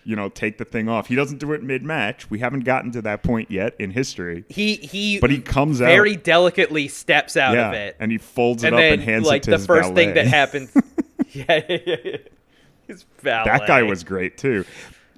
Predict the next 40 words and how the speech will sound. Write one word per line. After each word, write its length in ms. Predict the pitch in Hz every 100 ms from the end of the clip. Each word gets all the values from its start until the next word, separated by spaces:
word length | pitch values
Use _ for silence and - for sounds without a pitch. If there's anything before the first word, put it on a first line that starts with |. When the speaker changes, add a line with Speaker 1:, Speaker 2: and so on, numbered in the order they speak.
| - - 107
Speaker 1:
That 280 | 131 202
guy 220 | - 135 127
was 220 | 107 98
based 340 | 120 117 -
on 160 | 104 98
a 60 |
Gorgeous 400 | 92 107 98 95
George 400 | - 101 92 87
character. 340 | - 90 82 87
Gorgeous 300 | 123 123 120
George 360 | - 131 156
used 140 | 113 -
to 60 |
come 180 | - 107
to 140 | - 98
the 80 |
ring 260 | 87 92 92
with 160 | 87 85
a 40 |
valet 260 | 87 90 160
Speaker 2:
Yeah. 220 | 147 87
Speaker 1:
who 80 | 113
used 160 | 113
to 80 | 101
spray 420 | - - 113 123
the 120 | 117 98
ring 320 | 101 110 95
with 180 | 87 -
perfume. 580 | 90 82 107 104 82 - - - _ _ _ _ _ _ _ _ -
Speaker 2:
I 140 | 143
kn-, 120 | 156 -
I 100 | 170
know 140 | 196
Speaker 1:
Okay. 80 | 185
Speaker 2:
that. 360 | 147 143 95 - 131
That's, 480 | 170 185 - - _ -
that's 200 | 143 147
Speaker 1:
I, 140 | 123
Speaker 2:
excellent. 400 | 127 - 98 87
Speaker 1:
it's 160 | 110